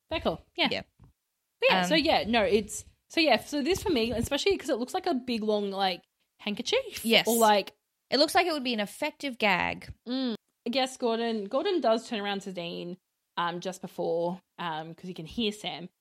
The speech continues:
Speaker 1: He does
Speaker 2: Mm-hmm.
Speaker 1: turn around to Dean and he's like, "Look, for what, like, I'm sorry, but for what it's worth, it'll be quick death." That's like, that's,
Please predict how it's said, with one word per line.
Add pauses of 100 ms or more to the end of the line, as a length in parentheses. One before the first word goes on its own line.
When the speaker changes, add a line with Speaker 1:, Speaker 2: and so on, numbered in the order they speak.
(140)
Speaker 1:
He
does
Speaker 2:
Mm-hmm.
Speaker 1:
turn
around
to
Dean
and
he's
like, (200)
"Look,
for
what,
like,
I'm
sorry,
but
for
what
it's
worth,
it'll
be
quick
death." (360)
That's
like, (300)
that's,